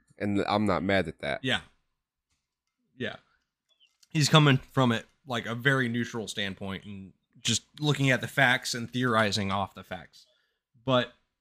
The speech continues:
Speaker 2: as you start to approach Lake Knot City, uh, he calls you again and he tells you to stay strong. You know, "Hey, we're rooting for you. You know, come home safe. Uh, by the way, uh, I kind of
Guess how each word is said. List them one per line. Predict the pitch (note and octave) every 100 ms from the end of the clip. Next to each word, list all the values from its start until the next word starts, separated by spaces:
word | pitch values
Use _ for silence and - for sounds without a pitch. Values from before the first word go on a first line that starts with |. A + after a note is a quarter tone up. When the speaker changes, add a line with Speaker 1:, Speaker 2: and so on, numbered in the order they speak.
| _ _ _ _ _ _ _ - _ _ _
Speaker 2:
as | D3 E3+
you | A3
start | - G3+
to | -
approach | D3 D#3 B2+ -
Lake | A#2+ A2+
Knot | G#2+ G#2+ -
City, | - G2+ F#2 _ _ _ _
uh, | A2+
he | A#2
calls | C3+ D3 C#3+
you | D#3
again | A#2+ G2+ F#2+ G2 -
and | A#2 A2+
he | A2+
tells | C3+ A2+
you | B2
to |
stay | G#2+ C3+ B2+
strong. | B2 A#2+ A2 A#2+ A2 A2+
You | A#2
know, | G#2
"Hey, | G#2 B2 A#2+
we're | A2+ A2+
rooting | C3+ C#3 B2+
for | - A#2+ A#2
you. | A2+ A2 G#2+ _ _ _ _
You | A2+
know, | A2
come | G#2+ C#3
home | B2+ A#2+
safe. | - A#2+ A2+ A2+ A2 - _ _ _ _ _
Uh, | A2 A2 G#2+
by | B2 C3+
the | B2+
way, | B2 C3 A#2 A2 - _ _
uh, | - A2+ A2 G#2
I | - A#2
kind | - C#3+ C3+
of | B2 A2+ G#2+ -